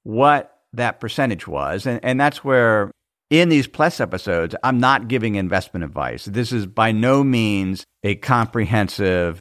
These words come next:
asset allocation, financial review with specific recommendations. We're using it as a jumping off place to share investment principles.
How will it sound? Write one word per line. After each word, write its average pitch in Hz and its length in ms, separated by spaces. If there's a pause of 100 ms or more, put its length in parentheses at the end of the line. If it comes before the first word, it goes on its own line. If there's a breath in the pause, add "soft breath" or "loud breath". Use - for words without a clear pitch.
(160)
asset 110 380
allocation, 98 800
financial 101 560
review 78 800
with 82 240
specific - 960 (240)
recommendations. 98 760
We're 101 100
using 135 460
it 104 100
as 95 160
a 101 40
jumping 123 460
off 82 280 (100)
place 78 640 (280)
to 98 460
share 104 520 (220)
investment 92 540 (100)
principles. - 600